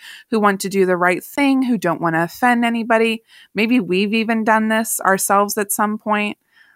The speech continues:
Uh, I'm sure I've done that myself at some point, where you kind of concede things that you wanna do just to be liked by someone.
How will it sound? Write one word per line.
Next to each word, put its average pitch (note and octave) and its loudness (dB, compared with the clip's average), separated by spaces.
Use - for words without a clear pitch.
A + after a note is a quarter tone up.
Uh, - -6
I'm E3+ -2
sure E3+ 0
I've E3 0
done F3+ 0
that E3+ 0
myself F3 -4
at - -8
some F3+ -4
point, F3+ -4
where F#3 4
you G3 2
kind B3 2
of G3+ 0
concede E3+ -2
things F3+ 0
that D#3+ 0
you E3 -2
wanna D#3 -2
do D#3 0
just D#3 -4
to G3 -12
be D3+ -2
liked C#3+ -2
by D#3 0
someone. D#3+ -4